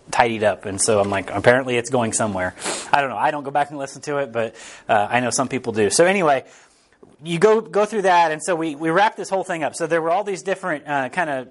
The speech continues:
signs that, you know, you might be drifting from the Lord, and then I had just the one answer that God has for, uh, the whole thing. And so in verse ten,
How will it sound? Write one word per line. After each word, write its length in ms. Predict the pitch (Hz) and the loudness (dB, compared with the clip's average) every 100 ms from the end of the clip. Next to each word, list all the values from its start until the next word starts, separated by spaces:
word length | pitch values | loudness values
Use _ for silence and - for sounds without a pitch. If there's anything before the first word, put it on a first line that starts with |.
| - | -8
signs 540 | 175 160 151 147 135 | -2 -2 -2 -4 -6
that, 300 | 131 131 131 | -2 -2 -2
you 100 | 139 | 0
know, 80 | 127 | 0
you 140 | 123 | 2
might 200 | 131 143 | 2 0
be 80 | 135 | 0
drifting 360 | 127 147 147 127 | 0 0 0 -8
from 180 | 131 | -4
the 60 | 127 | -2
Lord, 300 | 123 120 113 - - - | 2 0 -2 -10 -16 -6
and 100 | 135 | -2
then 60 | |
I 80 | 127 | -2
had 340 | 143 139 123 | -2 -6 -6
just 140 | 127 - | -16 -10
the 100 | 139 | -8
one 280 | 127 147 143 | -2 -2 -2
answer 440 | 135 135 135 131 | -4 -6 -4 -4
that 140 | 110 113 | -4 2
God 240 | 123 120 | 2 2
has 300 | 123 120 110 | -2 -4 -6
for, 380 | - 127 117 110 - - - | -6 -2 -2 -2 -10 -16 -2
uh, 200 | 127 117 | 0 0
the 100 | 120 | -2
whole 160 | 135 | -6
thing. 300 | 123 135 117 | -6 -4 -6
And 80 | 110 | -4
so 140 | - 143 | -2 0
in 100 | 131 | 0
verse 260 | 190 170 | -2 -4
ten, 460 | - 233 180 135 | -6 -2 -2 -2